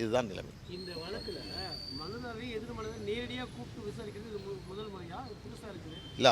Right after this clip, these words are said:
Speaker 1: அது வந்து நீதிபதியினுடைய அதிகாரத்திற்குட்பட்டது. ஒரு நல்லெண்ணத்தின் அடிப்படையில் இந்த முயற்சியை அவர் மேற்கொண்டிருக்கிறார். இது இருதரப்பினருமே நீதிமன்றத்திலேயே அதை நாங்கள் ஏற்றுக்கொண்டோம். அவர் இன்றைக்கு தைலாபுரத்திலிருந்து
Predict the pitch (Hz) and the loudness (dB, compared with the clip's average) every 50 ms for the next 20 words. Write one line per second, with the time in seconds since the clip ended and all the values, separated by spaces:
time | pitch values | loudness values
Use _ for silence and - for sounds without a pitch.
0 | 104 104 117 135 135 139 151 175 175 165 165 165 165 135 147 170 180 170 156 170 | 12 12 10 10 10 10 12 12 12 12 12 12 12 10 10 10 10 12 10 10
1 | 156 160 165 151 151 135 143 143 151 160 165 156 - - - - 127 143 170 185 | 12 10 10 10 10 10 12 12 12 12 12 12 10 4 4 6 10 12 12 12
2 | 185 180 165 - 147 139 143 131 107 135 113 120 117 110 147 175 190 - - - | 12 12 12 10 6 4 4 6 6 6 10 10 10 12 10 8 8 4 -2 -10
3 | - - - - - - - 156 196 208 196 175 170 220 254 277 285 294 269 269 | -10 -10 -10 -8 -4 6 12 12 12 12 12 12 12 12 12 12 12 12 12 12
4 | - 233 226 214 208 185 - 208 220 220 220 208 185 175 180 175 160 143 135 147 | 12 12 12 12 12 12 12 12 12 12 12 12 12 12 12 12 12 12 12 12
5 | 165 185 190 - - 180 180 170 143 123 131 135 120 - 127 120 - - - - | 12 12 12 12 12 12 12 12 12 12 10 6 6 6 8 12 12 12 12 12
6 | 85 80 - - - - - - - - - 160 170 165 185 233 269 240 254 247 | 8 6 4 0 -2 -2 -4 -6 -4 4 8 10 10 12 12 12 12 12 12 12
7 | - - 220 226 220 214 202 226 233 233 220 190 - - - - - - 170 220 | 12 12 12 12 12 12 12 12 12 12 12 10 6 -2 -8 -2 6 10 12 12
8 | 233 233 220 220 185 202 160 190 185 190 190 202 196 180 180 175 156 156 156 151 | 12 12 12 12 10 10 8 10 12 12 12 12 12 12 12 10 10 10 10 10
9 | 139 139 160 147 160 147 139 135 123 151 170 208 - - - - - - - - | 10 8 8 8 8 6 6 8 8 10 8 8 6 2 -6 -10 -10 -10 -4 8
10 | - 135 165 180 180 170 165 175 147 165 - 147 151 180 190 196 202 196 196 196 | 12 12 12 12 12 12 10 10 10 10 12 12 12 12 12 12 12 12 12 12
11 | - - 185 175 190 185 208 202 214 | 10 10 12 12 12 12 12 12 12